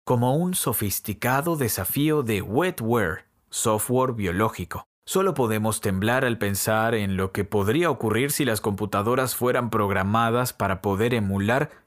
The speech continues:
e incluso desarrollar su propia ética y creencias de máquinas. En mi opinión, este no es un camino que deberíamos seguir. La idea de conceder a las máquinas la posibilidad de ser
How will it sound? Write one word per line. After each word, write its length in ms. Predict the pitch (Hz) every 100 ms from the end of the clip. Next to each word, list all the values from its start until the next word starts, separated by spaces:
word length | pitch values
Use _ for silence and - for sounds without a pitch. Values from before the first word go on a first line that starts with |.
| _
e 120 | 98
incluso 600 | 110 107 185 220 - 170
desarrollar 720 | 160 110 - 101 98 101 156
su 200 | - 101
propia 440 | - 185 143 98 113
ética 480 | - 147 135 151 -
y 140 | 127
creencias 640 | - 107 113 143 113 107 -
de 140 | 95
máquinas. 640 | 92 107 - 90 82 - - _ _ _ -
En 180 | 147
mi 120 | 170 175
opinión, 560 | 165 165 120 110 131 - _ _
este 480 | 123 131 - 151 156
no 220 | 113 110
es 120 | 123
un 100 | -
camino 500 | 127 104 113 120 143
que 100 | -
deberíamos 600 | 98 92 95 117 101 92
seguir. 400 | - 85 101 92 - _ _ _ _
La 160 | - 113
idea 300 | 113 147 151
de 140 | 123
conceder 500 | 113 104 - 104 117
a 60 | 117
las 220 | 101 98
máquinas 600 | 123 123 - 107 104 -
la 160 | 101 92
posibilidad 680 | 95 - 95 92 98 113
de 200 | 110 98
ser 420 | - - 117 98